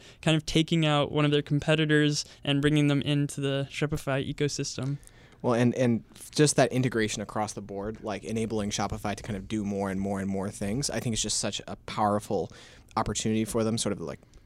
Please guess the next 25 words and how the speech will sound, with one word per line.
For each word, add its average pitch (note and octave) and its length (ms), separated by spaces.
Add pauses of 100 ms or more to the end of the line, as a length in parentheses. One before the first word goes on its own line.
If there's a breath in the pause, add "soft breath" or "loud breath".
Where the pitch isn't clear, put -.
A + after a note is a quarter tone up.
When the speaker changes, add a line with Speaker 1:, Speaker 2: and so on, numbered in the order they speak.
(120)
Speaker 2:
almost, - 420 (320)
uh, A1 100 (120)
sort - 180
of G2 60
like F2 140
a, D#2+ 180
like, F2 140
sticky - 300
relationship F#2 400
kind F2+ 160
of F2+ 60
network F#2+ 300
effect A2+ 300
kind A#2+ 100
of A2 80
thing. A#2 160
Because, A2 380 (520 loud breath)
I A#2+ 60
mean, G#2+ 320 (400)
so D#3 220
often C3 240
you A2 80
have, G#2 300
you A2+ 100
know, F#2 200